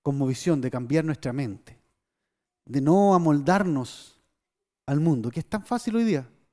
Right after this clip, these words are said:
Seguir la corriente del mundo, lo que todos dicen, lo que todos opinan, y, e ir por ese camino. Pero cuando tomamos ese camino, lo que ocurre es que nos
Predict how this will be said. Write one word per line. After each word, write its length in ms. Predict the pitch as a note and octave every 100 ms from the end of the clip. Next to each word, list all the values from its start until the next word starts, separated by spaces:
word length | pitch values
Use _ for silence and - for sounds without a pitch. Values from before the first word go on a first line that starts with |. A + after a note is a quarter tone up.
| _ _ _ _ -
Seguir 220 | E3 G#3
la 100 | G#3
corriente 360 | F#3 G3 F#3+ E3
del 120 | D3+
mundo, 720 | F#3+ A#3 A#3 G#3 G#3 G#3+ G3+ _ _ _ _ _ -
lo 100 | D#3+
que 100 | D3
todos 380 | - G#3 F#3+ D#3
dicen, 480 | G#3+ A3 - F#3+ F3
lo 100 | D#3
que 120 | C#3+
todos 500 | E3 F#3+ F3+ - - _ _ _ _ _ _
opinan, 760 | - - G#3 A3+ G3 F#3 F#3+ F#3 _ _ _ -
y, 440 | F3+ F#3+ F#3 - _ _ _ -
e 100 | D#3+
ir 220 | G#3+ A#3
por 120 | G#3+
ese 200 | G#3+ -
camino. 440 | F#3+ F#3+ F#3+ A#2+ A2 _ _ _ _ _ _
Pero 160 | - D3+
cuando 640 | E3+ E3+ E3+ D#3+ - _ _ _ _
tomamos 340 | E3 G3+ C4+ B3
ese 160 | A3+
camino, 540 | A3 A#3+ A3 F#3 A3 _ _ _ _ -
lo 140 | D#3
que 80 | E3
ocurre 320 | - A#3 A#3+
es 80 | G#3
que 160 | G#3
nos 260 | F#3 F#3 -